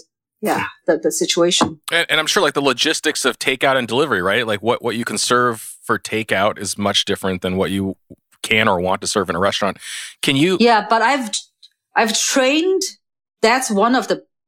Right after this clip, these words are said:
Speaker 1: valuable lessons I learned from Endo is I have trained how to make takeout food
Speaker 2: Mm-hmm.
Speaker 1: beautiful and good quality. That lesson I didn't learn from any other fine dining.
Speaker 2: Can you talk a little bit about some of those,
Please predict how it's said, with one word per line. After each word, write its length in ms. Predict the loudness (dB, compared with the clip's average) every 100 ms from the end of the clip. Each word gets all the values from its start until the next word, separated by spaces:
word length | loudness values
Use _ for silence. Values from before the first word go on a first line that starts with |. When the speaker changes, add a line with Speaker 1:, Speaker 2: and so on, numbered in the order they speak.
| _ -4
Speaker 1:
valuable 440 | 0 2 2 2 2
lessons 320 | 0 0 0
I 80 | 0
learned 300 | 2 0 0
from 160 | -2
Endo 360 | 0 0 2 0
is 220 | 0 0
I 120 | 0
have 180 | 0 -2
trained 300 | 0 0 0
how 260 | 0 0 0
to 160 | -2 -2
make 240 | -2 -2
takeout 420 | -4 -2 0 -2 -2
food 200 | -4 -4 -8 -18 -20 -20 -10
Speaker 2:
Mm-hmm. 200 | -6 0
Speaker 1:
beautiful 460 | 2 4 2 0 0
and 200 | 0 -2
good 140 | -4
quality. 480 | -2 -2 -2 -6 -2
That 260 | 2 2 0 -8 _ -2
lesson 520 | 0 0 0 2 2 2
I 120 | 0
didn't 240 | 0 0
learn 140 | 0 0
from 180 | 0
any 160 | 2 2
other 160 | 0 -2
fine 180 | -6
dining. 180 | -6 -4 -2
Speaker 2:
Can 160 | 0
you 160 | 0 0
talk 280 | 2 0 2
a 60 |
little 160 | 0 2
bit 120 | 2
about 180 | 2 0
some 140 | -2
of 100 | -2
those, 500 | 0 0 0 -2 -6